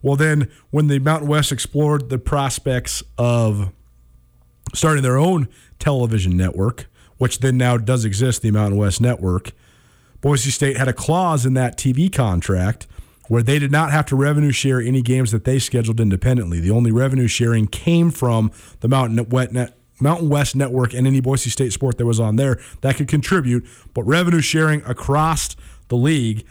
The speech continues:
And I think that Mountain West members right now receive thirteen, fourteen million dollars in payouts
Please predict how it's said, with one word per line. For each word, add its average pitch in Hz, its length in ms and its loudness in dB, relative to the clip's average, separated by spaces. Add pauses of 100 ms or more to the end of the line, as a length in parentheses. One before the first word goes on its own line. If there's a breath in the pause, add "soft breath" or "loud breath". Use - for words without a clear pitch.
(300 soft breath)
And 143 80 0
I 131 60 2
think 175 200 0
that 160 160 -2
Mountain 151 220 0
West 143 260 0
members 143 280 2
right 127 140 -2
now 131 120 0
receive 131 400 0
thirteen, 160 380 0
fourteen 147 360 0
million 131 220 2
dollars 127 340 0
in 107 100 0
payouts 107 600 0